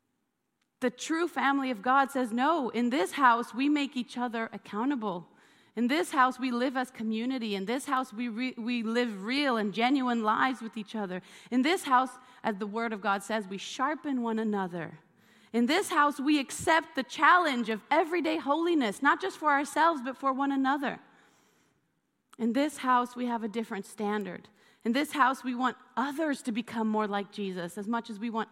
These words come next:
us to become more like Jesus. Here we submit our attitudes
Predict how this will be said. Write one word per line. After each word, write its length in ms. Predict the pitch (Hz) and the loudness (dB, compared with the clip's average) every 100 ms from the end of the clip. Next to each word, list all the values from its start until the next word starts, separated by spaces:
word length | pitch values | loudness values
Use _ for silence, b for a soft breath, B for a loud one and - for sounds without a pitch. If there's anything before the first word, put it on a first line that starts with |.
| - | -4
us 220 | 277 269 | -4 -6
to 80 | - | -12
become 320 | 202 - 196 | -12 -10 -10
more 160 | 185 180 | -8 -8
like 200 | 175 170 | -12 -14
Jesus. 400 | 208 180 190 185 _ _ b b b b b | -14 -14 -16 -20 _ _ b b b b b
Here 320 | 277 320 370 | 2 4 4
we 160 | 320 302 | 2 -2
submit 460 | - 254 269 269 | -2 -2 0 2
our 160 | 220 202 - | 2 0 2
attitudes 800 | 269 339 349 - 269 220 190 | 4 4 2 -2 -4 -4 -8